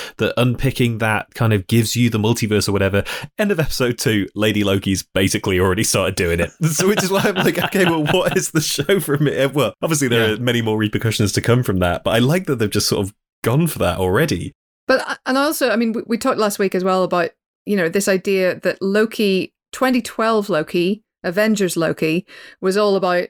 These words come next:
Speaker 3: and, and as he said last week, even in his sort of interrogation scene in the theater, you know, he's all about people not really wanting freedom, that freedom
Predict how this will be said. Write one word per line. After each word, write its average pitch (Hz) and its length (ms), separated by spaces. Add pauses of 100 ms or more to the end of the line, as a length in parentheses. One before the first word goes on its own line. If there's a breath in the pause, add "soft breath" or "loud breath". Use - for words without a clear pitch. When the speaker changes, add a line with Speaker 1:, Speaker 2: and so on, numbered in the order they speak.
(100)
Speaker 3:
and, 170 160
and 175 140
as 170 140
he 180 80
said 175 260
last 165 260
week, 185 220
even 170 180
in 165 140
his 160 160
sort 165 220
of 170 60
interrogation 175 520
scene 160 220
in 160 100
the 160 80
theater, 180 460 (440 loud breath)
you 220 120
know, 175 200 (200)
he's 190 260
all 185 220
about 185 440
people 185 720
not 180 320 (240)
really 185 320
wanting 185 480
freedom, 240 340
that - 140
freedom 170 560